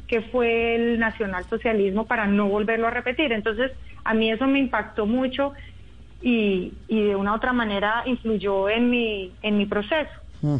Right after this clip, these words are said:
Speaker 2: que tal vez
Speaker 1: Entonces,
Speaker 2: es,
Speaker 1: eh,
Speaker 2: sí, que tal vez, Elena, la interrumpo, eh, eh, eh, una mirada distinta de todo lo que se ha dicho en estos treinta y cinco años, la mirada de las familias, la mirada de quienes han tenido que, como usted dice, soportar ese lastre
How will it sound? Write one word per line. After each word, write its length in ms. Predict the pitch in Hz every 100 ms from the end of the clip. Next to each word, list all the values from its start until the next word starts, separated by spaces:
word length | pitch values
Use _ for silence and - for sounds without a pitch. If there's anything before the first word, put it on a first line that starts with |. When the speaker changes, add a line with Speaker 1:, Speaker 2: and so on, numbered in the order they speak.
| -
Speaker 2:
que 140 | 151
tal 220 | 127 139
vez 140 | 135 160 160 - 226
Speaker 1:
Entonces, 0 |
Speaker 2:
es, 460 | 220 196 185 185
Speaker 1:
eh, 160 | 170 127
Speaker 2:
sí, 220 | - -
que 100 | -
tal 200 | 131 156
vez, 200 | 160 180 196
Elena, 500 | 202 165 165 160 160
la 80 |
interrumpo, 560 | 147 127 120 127 131 143 - - -
eh, 320 | 151 220 151 165
eh, 60 |
eh, 40 | 143
una 260 | 180 156 170
mirada 320 | 143 135 147
distinta 500 | 143 - 147 139 160
de 80 | 131
todo 340 | 156 165 175
lo 80 | 151
que 100 | 131
se 80 | 123
ha 40 |
dicho 220 | 131 131
en 60 | 151
estos 220 | 147 143
treinta 260 | 143 131 123
y 40 |
cinco 300 | 120 127 143
años, 240 | 139 139 135
la 100 | 127
mirada 340 | 120 127 131
de 80 | 147
las 160 | 135 -
familias, 640 | 113 127 143 139 143 139 - - - -
la 100 | 131
mirada 260 | 135 131 143
de 100 | 147
quienes 300 | 151 135 131
han 100 | 127
tenido 380 | 160 160 165 160
que, 180 | 147 127 - - -
como 220 | 151 151
usted 260 | 135 160 160
dice, 300 | 175 180 175
soportar 640 | 170 - 139 127 156 160
ese 200 | 165 175
lastre 480 | 170 160 - 160